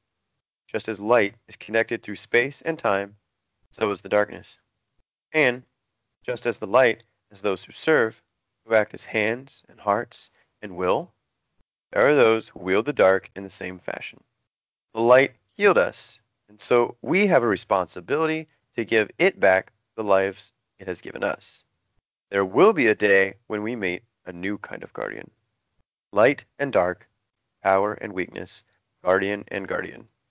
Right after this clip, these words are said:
Symmetry. So while they were viewed as kind of heretics and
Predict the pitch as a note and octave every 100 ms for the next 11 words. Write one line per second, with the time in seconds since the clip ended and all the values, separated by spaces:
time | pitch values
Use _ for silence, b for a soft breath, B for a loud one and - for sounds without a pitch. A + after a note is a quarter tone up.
0 | _ _ _ _ - G2+ D2 - - -
1 | _ _ _ _ _ _ _ _ - D3
2 | C3 C3+ C3+ C#3 D3+ D3 A#2 C3 C3+ A#2+
3 | A2 G2 - - B2 A2 - - A#2 A#2+
4 | A#2+ C3+ - - G#2 F#2+ G2